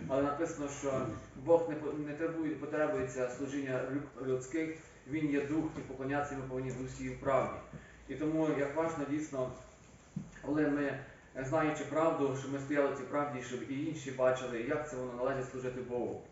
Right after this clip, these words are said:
Я буду читати послання до Ефесян, е, з першого розділу,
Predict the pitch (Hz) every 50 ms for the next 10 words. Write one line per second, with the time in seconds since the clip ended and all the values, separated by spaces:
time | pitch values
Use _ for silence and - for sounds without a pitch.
0 | - - - - - - - - - - - - 175 185 - - - 170 165 160
1 | 160 160 151 151 139 - - - - - - - - - - - - - 139 135
2 | 160 160 151 147 139 139 131 131 139 139 - 160 156 151 143 - - - 127 120
3 | 113 113 117 113 113 113 113 107 110 110 107 107 - - - 147 143 - - 135
4 | 127 127 143 151 151 - 131 135 127 120 120 117 120